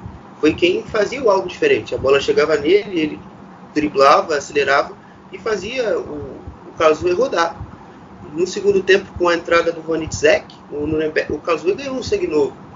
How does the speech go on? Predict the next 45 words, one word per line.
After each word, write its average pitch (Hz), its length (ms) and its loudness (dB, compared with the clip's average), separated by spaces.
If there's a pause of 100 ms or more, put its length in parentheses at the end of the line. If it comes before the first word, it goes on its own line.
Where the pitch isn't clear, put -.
(380)
Tanto 156 180 -2
que 208 80 2
ele 208 80 0
faz 190 240 2
o 185 60 0
gol 170 300 0 (420)
e, 160 500 -6 (100)
e 147 60 -10
faz 165 220 0
com 180 120 -6
que - 140 -10
o, 170 160 -6
o - 160 -12
Karlsruhe, 165 300 2
pelo 185 140 0
menos 233 120 -2
ali 220 140 0
até 285 420 2
dez 294 280 0
minutos 233 280 -6
depois 185 340 4
do 165 140 -6
gol, - 340 2 (380)
tivesse 233 400 0
um 277 60 -4
desempenho 185 480 2
bom, 139 320 2
convincente. 131 500 -8 (100)
Mas, 135 600 0 (100)
é, 113 360 -2
é, - 20 2
de 120 220 -6
fato, 147 300 -2
eu 131 40 -14
já 127 80 -4
repeti 135 280 -2
aqui, 151 340 -6 (360)
o, 131 40 -10 (360)
o 120 60 -6
Nuremberg 135 500 2 (120)
como 165 160 2
um 165 40 -4
todo, 202 360 6 (720)
talvez, 165 420 2
pelo, 156 380 -4